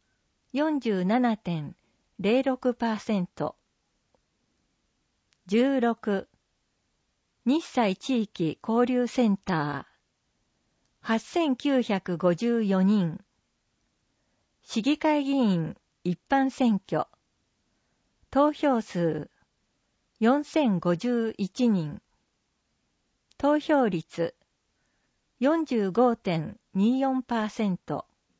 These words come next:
市長選挙。投票数、四千五十一人。投票率、四十五点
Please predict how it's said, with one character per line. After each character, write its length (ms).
市 140
長 320
選 360
挙。 220
投 220
票 300
数、 500
四 220
千 340
五 160
十 320
一 320
人。 280
投 240
票 300
率、 500
四 240
十 240
五 240
点 400